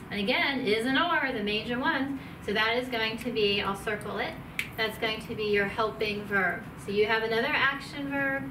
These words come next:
and is is helping it out, is bringing. For the fourth sentence, "I will remember your name."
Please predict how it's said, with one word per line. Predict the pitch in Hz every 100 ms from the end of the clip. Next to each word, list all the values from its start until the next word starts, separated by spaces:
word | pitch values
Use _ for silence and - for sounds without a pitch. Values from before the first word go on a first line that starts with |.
| -
and | - 185
is | - 220 220 233 -
is | - -
helping | 208 196 208
it | 202
out, | - - -
is | 208 202
bringing. | - - - - - - - - - - - - - - - - - - -
For | 220 214 -
the | 226 226
fourth | 262 269 262
sentence, | 320 330 403 392 392 -
"I | 208 220 247 330 349
will | 302 302
remember | 311 294 226 226 233 226 226
your | 214 214
name." | 196 180 -